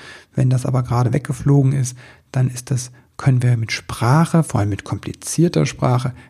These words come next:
kaum noch das Kind erreichen. Also ganz wichtig zu verstehen, wenn das Kind im Wutanfall ist,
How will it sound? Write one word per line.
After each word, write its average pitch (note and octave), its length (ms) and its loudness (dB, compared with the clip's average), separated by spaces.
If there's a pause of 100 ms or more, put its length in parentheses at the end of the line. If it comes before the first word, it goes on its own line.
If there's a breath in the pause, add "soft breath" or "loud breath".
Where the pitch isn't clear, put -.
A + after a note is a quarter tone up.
(120 loud breath)
kaum A#2+ 280 2
noch B2+ 180 4
das - 300 -6
Kind A2 360 -6
erreichen. - 520 -6 (2250 loud breath)
Also B2+ 300 2
ganz B2 240 2
wichtig C3+ 320 0
zu - 100 -10
verstehen, D#3+ 760 0 (1400 loud breath)
wenn C#3 220 0
das C3 180 0
Kind B2+ 220 0
im B2 180 -2
Wutanfall B2 680 -2
ist, - 460 0